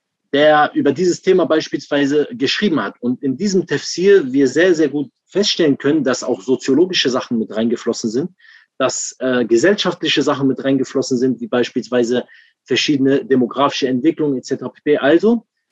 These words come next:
man sieht schon, dass der Tafsir sich auch in der Hinsicht diesen verschiedenen Sachen angenommen hat. Und wenn wir jetzt einmal kurz einmal darüber sprechen, weil du hast ja gesagt, wie hat sich der Tafsir entwickelt, muss man eine Sache inshallah einmal erwähnen. Also man muss verstehen,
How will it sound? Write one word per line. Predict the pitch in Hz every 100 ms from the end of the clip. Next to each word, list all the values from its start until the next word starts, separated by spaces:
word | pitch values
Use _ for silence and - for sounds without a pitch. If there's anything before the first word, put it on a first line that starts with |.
| _ -
man | 120
sieht | 113 208 -
schon, | - 185
dass | 156 -
der | 139
Tafsir | - - - 156 190 208 _ _
sich | 113 -
auch | 123 139
in | 139 117
der | 143 175
Hinsicht | 170 185 208 - _ _ _ _ _ -
diesen | 170 165
verschiedenen | 151 139 170 156 143
Sachen | 151 143 156 147 _ _ _ _ _ _
angenommen | - 175 143 117 101
hat. | -
Und | 123
wenn | 165 233
wir | 220
jetzt | 170
einmal | - 170 156 135 - _ _
kurz | 185 -
einmal | 160 160
darüber | 127 123 131 120
sprechen, | - 185 139
weil | 113
du | 117
hast | 117
ja | 143
gesagt, | 127 147 117
wie | 127
hat | 127
sich | 135
der | - 135 123 -
Tafsir | 117 - 151
entwickelt, | 120 123 170 156 160 _ _ _ _ _ _ 175
muss | -
man | 214
eine | 170 160
Sache | 156 180 151
inshallah | 135 160 160 135
einmal | 143 143 113
erwähnen. | 101 113 101
Also | - 123
man | 147
muss | 214 -
verstehen, | 160 135 - 180 208